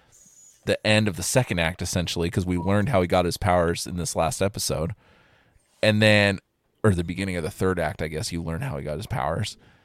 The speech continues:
He still doesn't have his powers back. So we're getting into the final twenty minutes of the movie. And by the way, this next episode is supposed to be the shortest Marvel sh-, episode that they've ever produced.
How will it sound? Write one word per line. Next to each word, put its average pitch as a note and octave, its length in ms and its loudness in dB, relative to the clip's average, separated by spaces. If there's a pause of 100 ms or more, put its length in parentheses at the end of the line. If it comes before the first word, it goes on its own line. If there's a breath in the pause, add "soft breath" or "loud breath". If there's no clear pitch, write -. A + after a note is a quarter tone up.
(640 soft breath)
He A#2+ 200 -4
still G#3+ 320 6
doesn't D#3 260 -2
have D#3 160 2
his B2 100 0
powers F3 380 0
back. - 400 -4 (1080)
So B2 540 10 (440)
we're B2+ 200 4
getting D#3+ 320 4
into E3+ 220 0
the C3 60 0
final D3 360 4
twenty C#3+ 340 -2
minutes C#3+ 300 -2
of C3 80 -2
the A2+ 60 -2
movie. C3+ 440 0
And A#2 220 0
by C3 160 8
the C3 80 2
way, C3 240 4
this A#2 240 -4
next A#2 320 -2
episode B2 400 2
is A#2 80 0
supposed - 240 2
to - 60 -8
be G#2+ 100 -4
the G2+ 120 -2
shortest A2 560 0
Marvel G2 380 4
sh-, - 200 -6 (180)
episode G#2 600 2 (340 loud breath)
that G#2 120 0
they've G2 160 4
ever F2+ 180 4
produced. - 500 -4